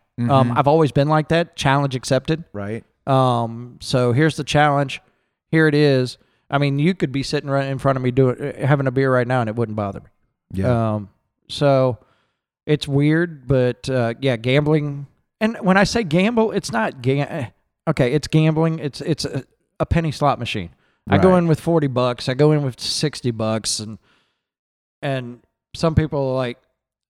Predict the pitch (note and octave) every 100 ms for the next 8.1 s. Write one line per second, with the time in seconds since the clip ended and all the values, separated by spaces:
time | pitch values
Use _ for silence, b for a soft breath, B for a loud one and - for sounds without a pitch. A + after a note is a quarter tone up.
0 | _ - F3 G3+ D3 C3 A#2+ B2 F#2+ F#2+
1 | - F#2+ - - - G2 F2 F2 F2+ -
2 | _ G#2+ G#2 F#2 - _ _ B2+ A2+ A2
3 | - C3 - - B2 B2+ - D#3+ F3 D#3+
4 | F3 D3 D#3+ D#3 D#3 - F#3+ D#3 D#3 D#3
5 | C#3 C3 C3 D3+ D3+ C3+ D3+ D3 B2 G#2
6 | - _ - - C#3 A#2+ C3 B2+ C3 A#2
7 | C3+ A#2 G#2+ G#2 G2 A2+ C#3+ - D#2+ -
8 | -